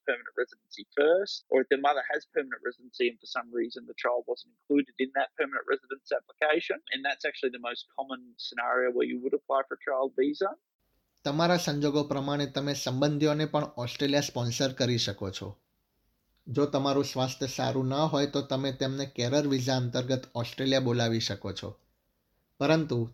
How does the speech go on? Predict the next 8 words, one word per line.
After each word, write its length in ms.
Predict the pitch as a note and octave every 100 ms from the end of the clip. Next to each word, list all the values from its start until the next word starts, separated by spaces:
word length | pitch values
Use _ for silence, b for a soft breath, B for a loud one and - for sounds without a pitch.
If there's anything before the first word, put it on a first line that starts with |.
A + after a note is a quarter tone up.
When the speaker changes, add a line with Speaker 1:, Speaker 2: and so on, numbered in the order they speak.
| -
Speaker 2:
તેના 280 | B2+ D3
માટે 340 | D3+ D3+ D3+ C#3+
ઓસ્ટ્રેલિયામાં 640 | B2+ A2+ - C3+ C#3 C#3+ C3
તમારા 360 | C3+ C3+ C3+
પરિવારનું 580 | C3 B2+ B2+ C3+ C3+ C3+
કોઈ 160 | B2+ B2+
સભ્ય 520 | - A#2 A#2 C#3 D3+ - _ _ _ _
અથવા 520 | C#3 C#3 B2+ A#2 G#2+